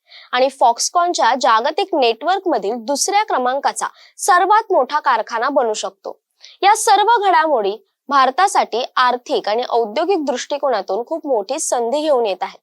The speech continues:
पण यात एक मोठा अडथळा आहे आणि तो म्हणजे डोनाल्ड ट्रम्प. ट्रम्प यांनी Apple-चे सीईओ टिम कुक यांच्याशी बोलताना स्पष्ट सांगितलं आहे की तुम्ही भारतात कारखाने उभारू नका,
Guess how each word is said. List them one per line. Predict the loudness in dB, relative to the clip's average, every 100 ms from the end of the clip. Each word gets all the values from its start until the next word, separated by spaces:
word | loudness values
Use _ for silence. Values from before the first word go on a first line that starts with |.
| _ _ -20 -8 0
पण | 4
यात | 4 4 0 -2
एक | -4 0
मोठा | 2 2 2 2
अडथळा | 2 0 0 2
आहे | 0 -6 -18 -8
आणि | -6
तो | -6 _ 0 2
म्हणजे | 0 -2 -4 -4
डोनाल्ड | -4 -2 0 0 -2 -6
ट्रम्प. | -12 -14 _ _ _ _ _ _
ट्रम्प | 2 4 4 2
यांनी | 2 2 2 0
Apple-चे | -4 -2 0 0 0 -2
सीईओ | 0 0 2 0
टिम | 0 -2 0
कुक | 0 2 0 2
यांच्याशी | 0 0 -2 -2 -2
बोलताना | 2 0 2 0 0 -2
स्पष्ट | -2 -2 0 -2
सांगितलं | -2 0 -2 -2 0
आहे | -2 -4 -8 -12 -8 -2
की |
तुम्ही | 2 4 4
भारतात | 2 2 2 2 0
कारखाने | 2 2 2 0 -2 -2
उभारू | 0 0 2 4 4
नका, | 0 -6